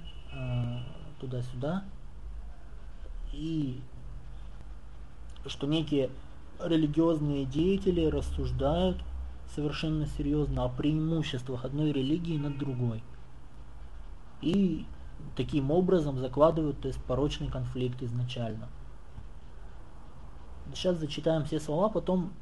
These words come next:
то есть, приведём слова учёных касательно. Если кому-то, то есть, неясно будет хукм этих слов, приведём слова учёных Ахль Сунна. Также он говорит, э, президент Казахстана,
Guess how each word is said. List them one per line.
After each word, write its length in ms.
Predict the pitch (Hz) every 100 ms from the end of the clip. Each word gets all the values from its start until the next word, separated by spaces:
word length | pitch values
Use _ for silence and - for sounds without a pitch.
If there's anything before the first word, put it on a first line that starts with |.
| -
то 80 | 139
есть, 120 | 131
приведём 380 | 143 135 139 151
слова 340 | 147 139 139
учёных 460 | 135 123 139 131 123
касательно. 500 | 123 127 123 123 120
Если 240 | 127 -
кому-то, 340 | 127 143 147 139
то 120 | 127
есть, 160 | 123 123
неясно 460 | 120 139 165 156
будет 280 | 139 139 131 - - -
хукм 260 | 139 143
этих 200 | 131 123
слов, 220 | - 135 127
приведём 300 | - 127 143
слова 300 | - 151 143
учёных 400 | 131 123 123 123 120
Ахль 260 | 120 120 120 -
Сунна. 260 | 123 117 117 - - - - - - - - - - - - - - -
Также 320 | 160 175 165
он 140 | 147
говорит, 400 | 135 135 131 156 180 - - 151
э, 220 | 135 131 127
президент 380 | 131 127 139 131
Казахстана, 640 | 131 120 - 127 123 117